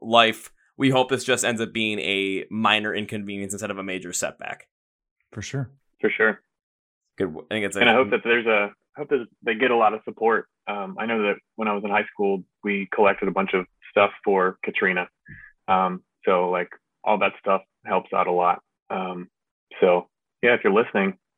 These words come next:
Speaker 3: never too late to, to donate. I'm sure they're gonna need it. So.
Speaker 1: No, and if we learn anything from Katrina as well, it's, it's gonna be something that, especially donating, is gonna be useful for quite some time to help out those people. So if you have a chance to do it, do it,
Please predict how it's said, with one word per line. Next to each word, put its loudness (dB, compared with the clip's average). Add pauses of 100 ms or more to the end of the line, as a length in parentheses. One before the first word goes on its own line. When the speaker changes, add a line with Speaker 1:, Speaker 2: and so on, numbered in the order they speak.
(240)
Speaker 3:
never 4
too 2
late 4
to, 4 (180)
to 2
donate. 4 (680)
I'm -10
sure -6
they're -4
gonna -4
need -2
it. -6 (280)
So. -6 (880)
Speaker 1:
No, 2
and 2
if -4
we -4
learn 0
anything -2
from -4
Katrina -4
as -2
well, 2
it's, -2
it's -8
gonna 0
be -4
something 2
that, 0
especially 0
donating, 0
is -4
gonna -2
be -4
useful 0 (220)
for 0
quite 0
some -2
time 0
to -4
help 4
out 4
those -6
people. -6
So -4
if -6
you -4
have 4
a -10
chance -4
to -8
do -4
it, -4
do -6
it, -6